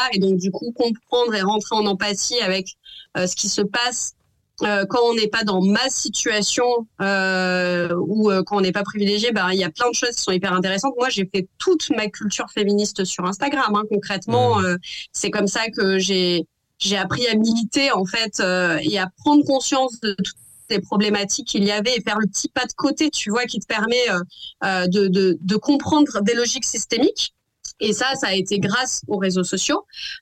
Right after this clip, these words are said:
Speaker 1: Euh, donc oui, je consomme du contenu. Après, aujourd'hui, le problème est que là, entre la publicité et les algorithmes,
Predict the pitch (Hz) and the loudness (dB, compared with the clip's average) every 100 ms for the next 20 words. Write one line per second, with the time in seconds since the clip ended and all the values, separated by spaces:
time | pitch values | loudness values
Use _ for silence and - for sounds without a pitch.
0 | - 208 202 196 196 190 190 196 208 - | -2 0 2 2 2 0 0 0 0 0
1 | 254 339 311 - 277 277 311 285 233 196 | 2 4 2 0 -2 0 0 2 0 -4
2 | 202 190 - 220 202 269 302 415 - - | -6 -6 -4 -4 -2 0 0 0 -10 -16
3 | - 214 214 - 320 - 233 226 233 220 | -4 -4 -2 0 0 0 0 0 0 0
4 | 226 330 269 202 233 226 269 302 311 - | 4 4 4 2 -2 0 4 6 6 4
5 | 220 220 - 269 269 285 220 208 214 208 | -4 -4 0 2 4 2 2 0 0 -6
6 | - 220 262 311 285 294 - 285 - 214 | -4 -2 2 2 4 2 2 -2 0 0
7 | 240 214 202 208 208 202 208 262 381 - | 2 2 2 2 0 0 2 2 2 2
8 | 185 | 0